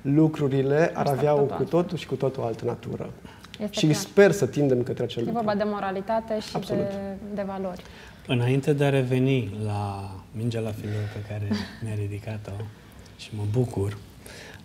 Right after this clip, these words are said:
Speaker 3: uh, vreau să fac o precizare. Ce am discutat anterior, ne referim la o măsură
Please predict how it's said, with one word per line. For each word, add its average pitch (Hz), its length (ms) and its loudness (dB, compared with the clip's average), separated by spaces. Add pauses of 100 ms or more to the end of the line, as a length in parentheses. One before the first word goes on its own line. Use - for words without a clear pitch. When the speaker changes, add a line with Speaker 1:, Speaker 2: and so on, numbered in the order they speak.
Speaker 3:
uh, 110 460 -2 (100)
vreau 120 160 2
să 139 120 -4
fac 143 220 0
o 139 60 4
precizare. 117 720 0
Ce - 120 -2
am 147 300 4
discutat 123 580 -2
anterior, 123 640 2 (1120)
ne 123 160 2
referim 120 600 0
la 123 300 2
o 127 80 4
măsură 120 800 2